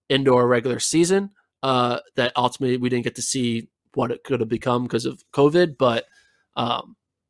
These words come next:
yeah, I mean, that, you know, and that, you could just, I mean, you also, when you're working with these guys, you kinda develop a relationship with them. You kinda, you feel for them. So there is a little bit of the human element when you're,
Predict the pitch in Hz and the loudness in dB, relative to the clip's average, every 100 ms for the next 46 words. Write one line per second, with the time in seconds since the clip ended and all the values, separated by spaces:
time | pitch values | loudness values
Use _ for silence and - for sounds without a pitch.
0 | _ _ _ _ _ - 147 143 127 143 | _ _ _ _ _ 2 4 4 4 2
1 | 139 139 - _ _ _ _ _ _ - | 0 0 -4 _ _ _ _ _ _ -4
2 | 233 202 170 208 254 226 220 240 247 - | 2 4 4 4 4 4 0 -4 -4 -6
3 | - _ _ _ - 160 170 160 156 269 | -8 _ _ _ -6 2 2 2 2 2
4 | - 254 214 180 143 139 147 175 165 175 | 4 4 2 2 2 2 2 -2 -4 0
5 | 180 170 160 147 165 156 139 139 131 127 | 2 2 0 -2 0 0 0 0 0 -2
6 | 127 131 - 147 143 - 147 143 139 123 | -2 -2 -4 -6 -6 -2 0 0 -2 -2
7 | 135 131 117 _ _ _ _ 151 - 143 | 0 0 -4 _ _ _ _ -10 0 2
8 | 139 160 160 156 147 147 180 170 160 160 | 4 2 2 0 2 4 4 4 2 2
9 | 156 220 143 151 151 160 170 170 156 139 | 0 -2 -2 0 2 2 2 0 0 -2
10 | 135 131 127 127 120 | 0 0 0 0 -2